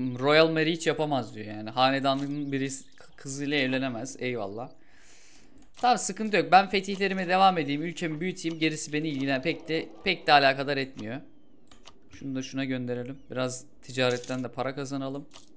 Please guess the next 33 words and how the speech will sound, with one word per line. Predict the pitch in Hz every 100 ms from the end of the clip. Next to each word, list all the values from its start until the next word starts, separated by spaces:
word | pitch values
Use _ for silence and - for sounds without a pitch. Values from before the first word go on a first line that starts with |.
| - -
Güzel. | 139 110 107
Bayağı | 123 117
bir | 127 123
artırdık | 123 127 117 120
orada | 113 107 104
parayı. | 110 110 131 190 - - - - - - - - - - -
Biraz | 123 123
daha | 127 131
gelir | 143 147
mi | 113
o | 104
para? | 117 139 190 - - - - - - - - - -
Yok, | - -
o | 131
kadar | - 82 - -
kaldı. | 110 95 - -
Neyse, | 208 190 -
kalsın. | 180 165 147 151 185 - - - - -
Ben | 165 190
bir | 226
save | - 202 170
daha | 175
atacağım | 175 165 139 135
arkadaşlar. | 127 143 135 185
Çünkü | - 139
buralar | 135 139 139 139
kritik | 139 135 147 -
virajlar. | 120 110 107 160 170
YouTube | 135 139 131
seri | - 139 143
nerede? | 147 - 139
Ha, | 139 - -
burada. | 101